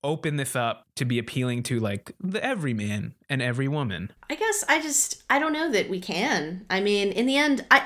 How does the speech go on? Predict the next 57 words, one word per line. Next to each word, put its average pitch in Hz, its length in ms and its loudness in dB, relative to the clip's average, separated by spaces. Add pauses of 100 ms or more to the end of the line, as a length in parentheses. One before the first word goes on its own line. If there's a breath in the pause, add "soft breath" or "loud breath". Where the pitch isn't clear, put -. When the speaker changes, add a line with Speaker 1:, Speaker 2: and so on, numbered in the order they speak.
(160)
Speaker 2:
I - 40 -6
don't 453 160 2
wanna 285 180 4
live 247 160 4
in 196 80 2
a 180 40 2
world 160 340 0
where 165 100 0
every 185 280 6
man 175 220 2
and 170 80 -2
every 165 200 0
woman 165 280 -2
gets 165 220 -2
hardcore 185 400 4
into 156 340 -4
P 180 140 -4
C 185 240 0
gaming. 139 600 -2
That 240 200 0
just - 140 -4
seems 165 240 -6
like 151 120 -6
a - 40 -8
depressing - 400 -8
world 147 160 -6
to 170 60 -10
be 180 180 -2
in. 156 240 -6 (160)
Speaker 1:
Yeah, 254 180 -2
I 247 80 -2
think 330 160 -8
it's, - 140 -6
it's 226 180 -2
cool 226 280 -2
to 156 100 0
have, 131 180 0
like, 123 220 0
niche 120 300 0
interests 113 380 -2
and 107 100 -2
stuff, - 640 -6
'cause 135 140 -2
then 135 200 0
it's, 131 180 -4
like, 131 140 -2
a 139 40 2
good 135 240 0
conversation 143 520 -2
piece. 95 220 -4
Nobody's 131 340 0
really 127 180 0
having 117 220 0
great 117 180 -2
conversations 120 380 -2
about 110 200 0
oxygen. 110 420 -2